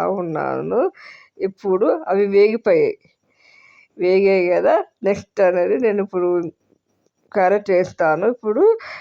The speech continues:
క్యారెట్ తురుము, ఇప్పుడు వేస్తాను క్యారెట్ తురుము. ఇప్పుడు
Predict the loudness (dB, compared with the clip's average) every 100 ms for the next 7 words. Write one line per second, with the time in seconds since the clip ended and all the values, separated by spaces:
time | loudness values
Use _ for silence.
0 | -6 2 4 2 0 -4 -2 -2 -2 -10
1 | _ _ _ -14 -14 -8 -4 0 2 4
2 | 4 2 0 2 2 0 -2 0 0 -2
3 | -4 -4 -4 -6 -8 -12 _ _ _ _
4 | _ _ _ -12 -6 -4 -4